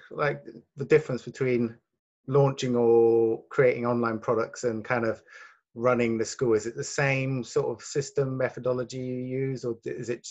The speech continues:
more creative, or is it more, uh, easier 'cause you use software? What do you think? Because obviously running a school requires a lot of people. You do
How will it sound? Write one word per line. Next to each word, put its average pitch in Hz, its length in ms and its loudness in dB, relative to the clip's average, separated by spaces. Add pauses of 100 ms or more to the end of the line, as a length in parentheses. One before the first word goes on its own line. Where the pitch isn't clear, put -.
more 117 240 -4
creative, 131 600 0
or 110 240 4
is 107 80 -6
it 113 120 -4
more, 113 360 2 (840)
uh, 113 280 0 (220)
easier 143 600 2
'cause - 220 -2
you 123 160 -8
use 120 140 -6
software? 131 560 -2
What 147 440 -8
do 147 80 -6
you 139 40 -4
think? 120 320 -4
Because 147 200 2
obviously 143 500 2 (380)
running 139 240 2
a 113 40 -2
school 127 340 2
requires 117 600 -4 (100)
a 120 40 -10
lot 120 120 -2
of 120 120 -12
people. 120 280 -8
You 113 160 -4
do 117 320 -4